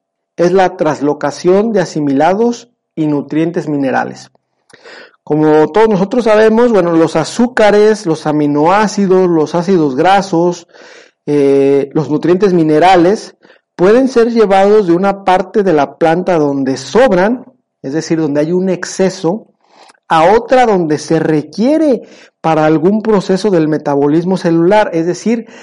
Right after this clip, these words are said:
donde hay una escasez, donde hay una demanda, ¿sí? Esta traslocación de asimilados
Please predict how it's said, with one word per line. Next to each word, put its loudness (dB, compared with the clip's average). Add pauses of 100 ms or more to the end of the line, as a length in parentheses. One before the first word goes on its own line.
(260)
donde -2
hay 0
una -2
escasez, -4
donde -4
hay 0
una -2
demanda, -2
¿sí? -4 (800)
Esta 2
traslocación -2
de 0
asimilados 0